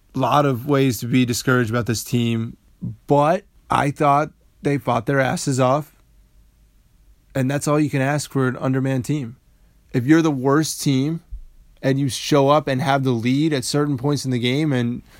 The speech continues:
really should have won it, but then you reflect on 'em and you're like, "Oh, you know what? The forty-niners aren't that good." It's really all you can ask for at this point. I know that some of you hate that answer and are like,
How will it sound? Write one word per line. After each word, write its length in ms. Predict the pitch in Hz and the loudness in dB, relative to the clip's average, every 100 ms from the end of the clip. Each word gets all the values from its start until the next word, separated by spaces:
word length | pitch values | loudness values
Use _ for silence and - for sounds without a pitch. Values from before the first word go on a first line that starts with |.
| - _ _ _ _ _ | -20 _ _ _ _ _
really 200 | 156 180 | 4 4
should 160 | - 180 | 4 2
have 100 | 120 | 2
won 200 | 123 160 | 0 0
it, 140 | 202 _ _ _ _ _ _ _ _ _ _ _ | -2 _ _ _ _ _ _ _ _ _ _ _
but 140 | 127 135 | -6 0
then 160 | 156 | 2
you 180 | 147 131 | 2 0
reflect 460 | 131 131 151 147 151 | -2 -4 0 0 0
on 140 | 143 | 0
'em 220 | 139 139 - | 0 -4 -6
and 100 | 139 | -4
you're 120 | 127 | 0
like, 180 | 127 123 | 0 0
"Oh, 180 | 143 143 | 0 0
you 140 | 131 | 0
know 120 | 123 123 | 0 0
what? 300 | 123 - - _ _ _ _ | -2 -4 -14 _ _ _ _
The 60 | 113 | -4
forty-niners 400 | 127 120 117 113 | -2 0 0 -2
aren't 160 | 113 | -2
that 140 | 113 110 | -2 0
good." 200 | 120 110 - - - | -2 -2 -10 -20 -20
It's 120 | - 262 | 0 4
really 160 | 220 | 6
all 160 | 139 131 | 6 4
you 80 | 117 | 2
can 100 | 117 | 0
ask 240 | 123 - | 0 -2
for 200 | 135 127 | 0 0
at 60 | 120 | -2
this 140 | 117 | -8
point. 340 | - 123 127 - _ - _ _ - _ _ _ _ _ _ _ - _ - _ _ _ _ _ - - _ 143 | -4 -2 -2 -8 _ -20 _ _ -20 _ _ _ _ _ _ _ -20 _ -20 _ _ _ _ _ -20 -20 _ 2
I 100 | 156 | 4
know 160 | 156 | 4
that 180 | 147 - - - | 4 -2 -14 -12
some 240 | - 160 | 0 2
of 60 | 160 | 4
you 160 | 131 110 | 2 -2
hate 340 | - 143 139 | 0 0 2
that 160 | 143 135 | 2 2
answer 460 | 135 131 156 151 | 0 0 0 0
and 140 | 135 123 | 0 0
are 80 | |
like, 240 | 120 117 | 0 -4